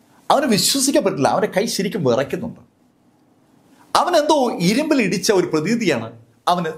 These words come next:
തോന്നിയത്. ഈ കാഴ്ച ആ വനത്തിനകത്ത് എത്തിയിരിക്കുന്ന ആളുകൾക്കൊക്കെ അതിശയം ഉണ്ടാക്കി. നേരത്തെ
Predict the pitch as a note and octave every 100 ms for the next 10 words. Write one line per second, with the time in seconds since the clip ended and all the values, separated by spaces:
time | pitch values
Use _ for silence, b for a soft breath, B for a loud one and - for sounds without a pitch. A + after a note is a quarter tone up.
0 | C3+ B2+ C3 A2 - _ _ _ _ B
1 | B B A3+ F#4 E4+ C#4+ C#4 E4 B3+ G#3+
2 | A#3+ A#3+ B3+ - - _ _ _ _ _
3 | _ _ D#3+ G3+ D#4 F4 D#4+ B3+ B3 A3
4 | E3+ - F#3+ F#3+ B3 B3 A#3 F#3 D3 -
5 | - A3 D4 D4 B3 F#3+ F#3 F3+ - C#3+
6 | C#3+ - D3+ F2 D#2 - _ _ _ _
7 | _ _ _ _ _ b b _ C#3+ F3+
8 | D4+ F4+ D#4 D3 -